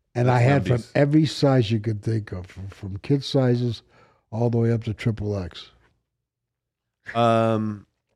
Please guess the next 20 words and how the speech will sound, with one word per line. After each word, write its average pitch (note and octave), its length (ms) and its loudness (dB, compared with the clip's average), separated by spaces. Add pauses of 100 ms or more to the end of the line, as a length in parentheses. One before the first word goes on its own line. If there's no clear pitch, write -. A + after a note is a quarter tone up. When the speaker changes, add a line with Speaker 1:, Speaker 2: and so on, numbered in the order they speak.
(200)
Speaker 2:
I G#2 120 -2
just G2+ 200 -2
have F#2+ 220 2
another F2+ 340 0
one F2 220 -6
now. E2+ 340 -12 (140)
Uh, F#2+ 580 2 (220)
Speaker 1:
<laughs> - 60 2 (1160)
Speaker 2:
like, A2+ 340 0 (480)
people D#3+ 320 0
say C3+ 340 2
that A2+ 240 0
women A2+ 420 0
in G#2+ 120 0
America G2 680 -2
are F#2 120 2
becoming, F#2+ 460 -6
like, F2 240 -8
super G#2+ 400 -4
plastic. G2 880 -6